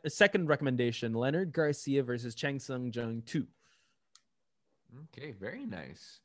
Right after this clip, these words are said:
Speaker 1: Mm-hmm.
Speaker 2: Very nice. That's featherweight, right?
Speaker 1: I believe so.
Speaker 2: Yeah,
Speaker 1: Yeah, 'cause
Speaker 2: Korean,
Speaker 1: Len-, yeah,
Speaker 2: Korean
Speaker 1: mm,
Speaker 2: Zombie
Speaker 1: Korean
Speaker 2: is
Speaker 1: Zombie.
Speaker 2: Yeah.
Speaker 1: Mm-hmm.
Speaker 2: All right. Okay. Um, I'm gonna do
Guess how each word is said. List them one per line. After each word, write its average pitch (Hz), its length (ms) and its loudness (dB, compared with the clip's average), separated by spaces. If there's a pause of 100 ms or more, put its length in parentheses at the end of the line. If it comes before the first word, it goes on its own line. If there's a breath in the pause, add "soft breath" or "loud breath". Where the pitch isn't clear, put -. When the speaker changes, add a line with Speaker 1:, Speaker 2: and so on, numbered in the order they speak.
Speaker 1:
Mm-hmm. 120 400 -6 (100)
Speaker 2:
Very 131 280 -2
nice. 78 260 -6
That's 135 200 -4
featherweight, 107 520 0
right? 151 200 -4 (600 soft breath)
Speaker 1:
I 156 100 0
believe 170 600 0
so. - 640 -2
Speaker 2:
Yeah, 98 180 -2
Speaker 1:
Yeah, 107 200 -6
'cause 131 160 -2
Speaker 2:
Korean, 147 140 -2
Speaker 1:
Len-, 113 140 -4
yeah, 127 160 -2
Speaker 2:
Korean 143 160 -8
Speaker 1:
mm, - 20 -8
Speaker 2:
Zombie 101 240 -4
Speaker 1:
Korean 117 140 -4
Speaker 2:
is 101 40 -6
Speaker 1:
Zombie. 90 180 -12 (480)
Speaker 2:
Yeah. 85 80 -16 (240)
Speaker 1:
Mm-hmm. 110 180 -10
Speaker 2:
All 117 60 -8
right. 87 180 -10 (680)
Okay. 90 280 -14 (300)
Um, 120 300 -2
I'm 147 160 -2
gonna 214 140 -4
do 147 520 0